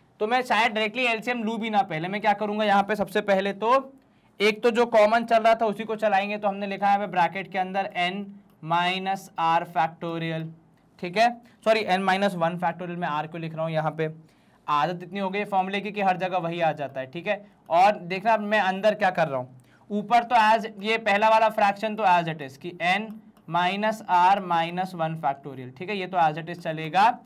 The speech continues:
इधर वाला जो है उसमें भी ऊपर r तो ऐसे ही रहेगा, नीचे मैं n minus r कॉमन बाहर निकाल रहा हूँ, मतलब basically factorial को एक्सपैंड कर रहा हूँ। अब जब एक मैंने बाहर निकाल दिया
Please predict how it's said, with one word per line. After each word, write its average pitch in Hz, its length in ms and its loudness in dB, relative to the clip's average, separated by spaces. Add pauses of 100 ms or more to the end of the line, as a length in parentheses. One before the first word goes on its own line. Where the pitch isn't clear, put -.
(480)
इधर 269 300 6
वाला 233 240 6
जो 185 160 0
है 202 260 2 (420)
उसमें 220 340 -4
भी 277 100 -2
ऊपर 233 480 2
r 208 400 4
तो 254 120 -2
ऐसे 220 300 -2
ही 240 60 -2
रहेगा, 226 360 4
नीचे 220 580 -2
मैं 247 280 2
n 202 240 -2
minus 226 360 2 (200)
r 202 220 4
कॉमन 185 380 2 (140)
बाहर 170 280 2
निकाल 151 300 -2
रहा 120 140 -6
हूँ, 120 160 -10 (440)
मतलब 190 240 2
basically 214 540 0
factorial 208 440 0
को 247 80 2
एक्सपैंड 190 600 -2
कर 165 140 -2
रहा 135 100 -8
हूँ। - 140 -16 (260)
अब 185 120 0
जब 226 200 4 (100)
एक 247 280 0
मैंने 247 280 0
बाहर 226 340 4
निकाल 240 340 2
दिया 247 260 2